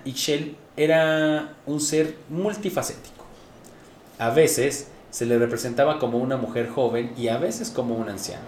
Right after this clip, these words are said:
dependiendo de las fases lunares, como ya hemos mencionado. Era patrona de los oficios relacionados con la concepción, el embarazo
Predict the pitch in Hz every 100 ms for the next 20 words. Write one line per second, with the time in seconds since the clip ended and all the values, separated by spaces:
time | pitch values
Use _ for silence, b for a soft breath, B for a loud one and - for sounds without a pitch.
0 | - 147 175 190 190 190 190 170 123 113
1 | 110 104 117 117 - - 107 101 101 110
2 | 131 151 233 302 - - - - - B
3 | B B B - 135 147 143 147 147 151
4 | 135 123 123 131 127 139 123 113 120 120
5 | 127 123 123 120 113 170 175 165 - 180
6 | 202 247 - 113 104 104 123 135 - 165